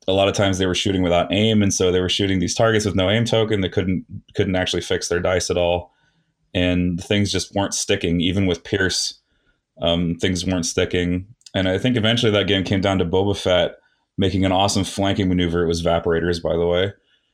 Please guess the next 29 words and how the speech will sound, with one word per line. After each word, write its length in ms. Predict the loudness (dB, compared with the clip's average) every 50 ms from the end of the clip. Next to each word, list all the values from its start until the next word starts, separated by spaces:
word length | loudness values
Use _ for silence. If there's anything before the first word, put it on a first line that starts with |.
| _ _ _ -10
Boba 320 | -4 0 0 2 2 0 0
Fett 200 | 2 2 2 2
made 160 | 2 2 2
this 160 | 0 0 0
really 160 | 2 2 0
cool 220 | 0 0 0 -2 -2
flanking 420 | 0 0 0 0 2 2 2 2
maneuver 500 | 2 4 4 2 2 2 2 2 2 2
where 460 | 2 2 0 2 2 2 2 0 -2 -6 _ _ _ _ _ _
he 160 | 0 2 2
ended 240 | 2 2 2 2 2
up 220 | 0 0 -2 -4 -12 -10 _
with 220 | -2 -2 -2 -2 -4
two 360 | -6 -2 0 2 2 2 2
of 80 | 2 2
the 120 | 0 -2
fu-, 240 | -2 -4 -6 -8 -8 _
two 160 | -4 0 2 2
of 60 | 4
those 160 | 4 2 2
full 200 | 2 0 0 0
commando 360 | 0 0 0 2 2 2 2
squads 440 | 0 -2 -2 -2 0 0 0 0 -2
tied 240 | -2 -2 0 2 2
up 100 | 0 0
in 160 | 0 0 0
melee 520 | 0 0 0 2 2 2 2 2 0 -2 -6 -12 _ _ _ _ _ _ _ _ _ _ _ _ _ _ -4
and, 280 | -2 0 0 0 2
uh, 140 | 2 0 0